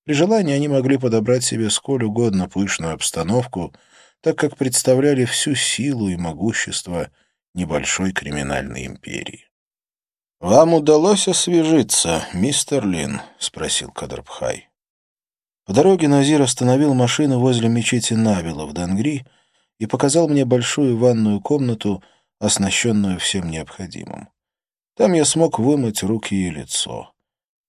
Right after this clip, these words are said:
Бомбей в те дни буквально утопал в изобильной грязи. Причиной были не только жара и непрестанная влажность,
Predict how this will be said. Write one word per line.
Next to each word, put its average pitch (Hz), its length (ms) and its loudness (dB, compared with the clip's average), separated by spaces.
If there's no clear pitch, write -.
Бомбей 87 420 0
в 104 100 -4
те 82 140 -10
дни 90 160 -2
буквально 90 560 -2
утопал 92 640 -2
в 80 100 -8
изобильной 78 600 -10
грязи. 69 640 -12
Причиной 196 480 2
были 175 240 4
не 165 160 2
только 151 400 2
жара 123 380 4
и 120 60 2
непрестанная 104 800 0
влажность, 113 720 -2